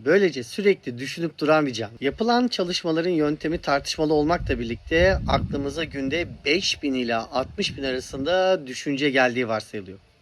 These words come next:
Aklımıza gelen düşüncelerse aslında sadece bir düşünce. Biz ona tekrar düşünerek olumlu veya olumsuz diye yorum yapıyoruz. Yani düşüncelerimizi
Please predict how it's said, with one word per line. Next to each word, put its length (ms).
Aklımıza 440
gelen 360
düşüncelerse 720
aslında 420
sadece 560
bir 180
düşünce. 420
Biz 180
ona 200
tekrar 500
düşünerek 500
olumlu 400
veya 320
olumsuz 600
diye 180
yorum 320
yapıyoruz. 360
Yani 600
düşüncelerimizi 1040